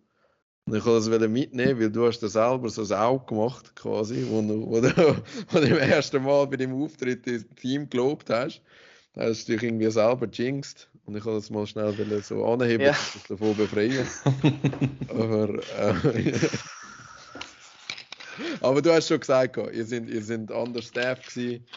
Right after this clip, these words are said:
Speaker 1: Ähm, wenn wir von, nein, komm, fang-, fangen wir zuerst mal mit einem anderen Team an. Sorry, dann können wir mal auf euch zurück-, zurückkommen. Ein Team, das letztes Mal gegen euch gut gespielt hat, du hast schon gesagt, Philipp, du hast gesagt, Renegades, wenn die, wenn die Offense läuft, wenn der Ati mit den anderen sich kann abstimmen kann,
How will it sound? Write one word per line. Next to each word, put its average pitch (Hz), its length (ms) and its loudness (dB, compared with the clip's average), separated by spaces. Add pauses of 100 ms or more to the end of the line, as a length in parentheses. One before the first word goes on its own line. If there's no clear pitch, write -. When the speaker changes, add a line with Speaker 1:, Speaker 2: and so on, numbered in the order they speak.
(340)
Speaker 1:
Ähm, 104 720 -4
wenn 113 240 -2
wir 117 160 -2
von, 123 300 -4
nein, 117 180 -2
komm, 98 140 -10
fang-, 127 360 -4
fangen 151 200 0
wir 135 80 -2
zuerst 123 200 -2
mal 120 120 -4
mit 113 100 -4
einem 120 80 0
anderen 113 300 -2
Team 113 300 -6
an. 113 160 -2
Sorry, 117 280 -10
dann 110 140 -8
können 113 180 -8
wir 117 80 -8
mal 110 220 -6
auf 107 100 -10
euch 113 380 -6
zurück-, - 420 -10
zurückkommen. 110 560 -4 (720)
Ein - 160 -6
Team, 170 240 2
das 160 120 8
letztes 170 260 4
Mal 165 120 -2
gegen 131 180 0
euch 156 160 2
gut 151 200 0
gespielt 147 260 -2
hat, 110 140 0
du 123 40 2
hast 131 140 0
schon 139 120 -4
gesagt, 120 440 0
Philipp, 98 240 -6
du 107 80 0
hast 110 120 -2
gesagt, 107 160 -2
Renegades, 147 580 0
wenn 113 160 -2
die, 139 160 2
wenn 117 360 0
die 139 80 0
Offense 151 400 0
läuft, 135 360 -2
wenn 107 180 -6
der 113 160 0
Ati 147 300 2
mit 127 160 -6
den 117 80 -2
anderen 131 320 -4
sich 117 160 -8
kann 117 140 -4
abstimmen 113 480 -4
kann, - 80 -18